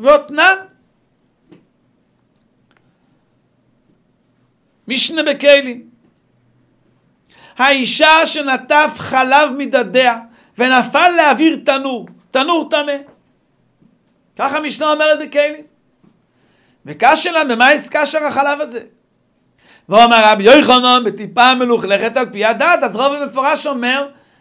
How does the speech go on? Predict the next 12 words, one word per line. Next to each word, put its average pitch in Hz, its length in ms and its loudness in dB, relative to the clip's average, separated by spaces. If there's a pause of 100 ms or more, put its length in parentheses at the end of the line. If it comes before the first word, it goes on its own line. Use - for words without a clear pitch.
(560)
רבי 214 300 2
יוחנן 269 400 2
מפורש 247 440 -4
אומר 240 340 -4
שחלב 220 540 -2
של 254 180 -10
אישה 214 220 -4
הוא 220 180 0
לא 247 140 4
מעיין, 277 300 -2
צריך 240 320 -8
הכשר. 285 360 -6